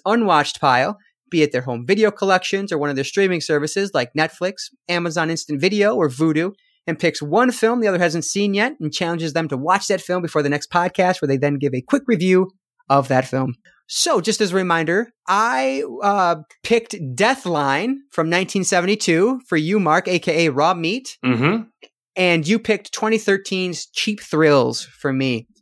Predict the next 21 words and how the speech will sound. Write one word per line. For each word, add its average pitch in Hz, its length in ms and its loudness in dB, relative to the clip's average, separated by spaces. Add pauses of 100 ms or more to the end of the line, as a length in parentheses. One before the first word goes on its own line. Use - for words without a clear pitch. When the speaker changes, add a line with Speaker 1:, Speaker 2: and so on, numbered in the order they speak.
(260)
Speaker 2:
I 98 80 -4
did. 117 300 2
Speaker 1:
So 240 420 0 (460)
go 180 120 0
ahead 190 200 0
and 165 180 -8
talk - 360 -8
about 165 680 2 (340)
Deathline. 143 840 -4 (280)
Speaker 2:
Deathline, 127 1040 0
A 151 180 -2
K 147 380 -2
A 131 60 0
Raw 147 320 0
Meat. 147 540 -2 (100)
Um, 123 320 0
so 131 240 0
I 160 160 2
bought 165 300 -2
this 147 440 0
at, 113 380 -2